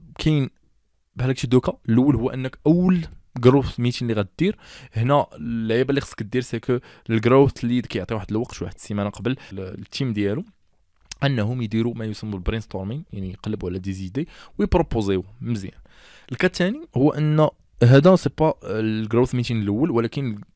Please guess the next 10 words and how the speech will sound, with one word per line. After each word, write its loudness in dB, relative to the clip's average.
ديجا 2
درنا -2
واحد -4
الجروث -4
ميتين 0
وديجا 2
لونسينا -4
اكسبيريمنت -6
ولا -4
تجارب. -2